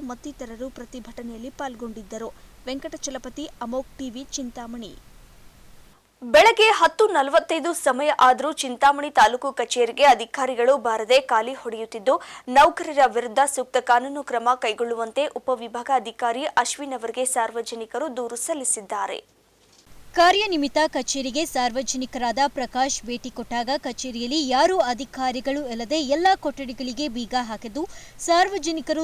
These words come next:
Speaker 2: ದಿನನಿತ್ಯ ಕಚೇರಿ ಬಳಿ ಅಲೆದಾಡುತ್ತಾ ಪರಿತಪಿಸುವ ಸ್ಥಿತಿ ಉಂಟಾಗಿದೆ. ಈ ಕೂಡಲೇ ಕಚೇರಿಯಲ್ಲಿ ನೌಕರರು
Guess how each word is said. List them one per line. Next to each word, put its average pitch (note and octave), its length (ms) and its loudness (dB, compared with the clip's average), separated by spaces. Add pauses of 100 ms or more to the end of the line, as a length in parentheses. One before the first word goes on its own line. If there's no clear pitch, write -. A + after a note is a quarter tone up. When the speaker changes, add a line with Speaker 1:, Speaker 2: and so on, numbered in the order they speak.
(120)
Speaker 2:
ದಿನನಿತ್ಯ C4+ 440 -2 (120)
ಕಚೇರಿ C4+ 440 -6
ಬಳಿ C4 180 -4 (120)
ಅಲೆದಾಡುತ್ತಾ A#3+ 560 -4 (140)
ಪರಿತಪಿಸುವ C4+ 720 -4
ಸ್ಥಿತಿ D4 300 -10 (140)
ಉಂಟಾಗಿದೆ. A#3+ 520 -6 (520)
ಈ E4 40 -2 (100)
ಕೂಡಲೇ G4 260 -2 (100)
ಕಚೇರಿಯಲ್ಲಿ D#4+ 500 -2 (100)
ನೌಕರರು D4+ 500 -4